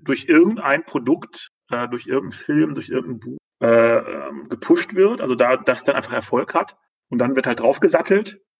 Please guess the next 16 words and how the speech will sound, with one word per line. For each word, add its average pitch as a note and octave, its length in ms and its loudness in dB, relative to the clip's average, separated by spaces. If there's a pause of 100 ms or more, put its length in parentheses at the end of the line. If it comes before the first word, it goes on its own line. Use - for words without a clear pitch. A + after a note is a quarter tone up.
(180)
sowohl B2+ 440 0
von C#3 140 -4
den B2+ 80 2
Leuten, B2 260 2
die B2 60 0
das A2+ 100 -8
Produkt A2+ 220 -10
gemacht A#2+ 280 -2
haben, D#3+ 220 -6
als - 140 -10
auch - 60 -14
von - 120 -14
allen A2+ 160 -4
möglichen A#2 220 -6
anderen D#3 240 -6
Leuten. D3+ 420 -8